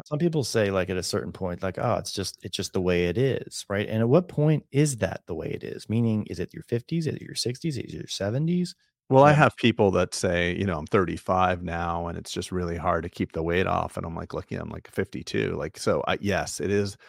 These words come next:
Speaker 2: it is the dialogue at your circle. If you are the most fit person in your circle, you're probably gonna get less fit over time. If you're the least fit in your circle, then you're gonna get more fit over time. I mean, I was, uh, I was in Spain when I, you know, for a week on the boat, or,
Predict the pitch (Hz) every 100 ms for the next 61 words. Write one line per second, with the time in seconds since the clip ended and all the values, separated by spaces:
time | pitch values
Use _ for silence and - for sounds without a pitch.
0 | - - - 113 98 92 95 90 87 87
1 | 85 95 - - 85 - 85 87 - _
2 | _ _ 98 95 95 104 - 98 92 95
3 | 92 90 87 - - - 98 - 95 90
4 | - 87 82 - 87 87 101 95 92 -
5 | 87 85 85 80 - 85 85 - 98 95
6 | 92 101 98 90 - 95 85 82 90 -
7 | - 104 - 101 98 - 101 - 101 98
8 | 87 87 85 - 95 101 117 107 104 98
9 | 113 104 107 _ _ _ _ _ 107 101
10 | 90 95 92 95 92 - 87 92 90 92
11 | - - 87 101 95 87 92 87 85 -
12 | 92 80 80 82 _ _ - 104 90 90
13 | 92 90 87 80 87 78 90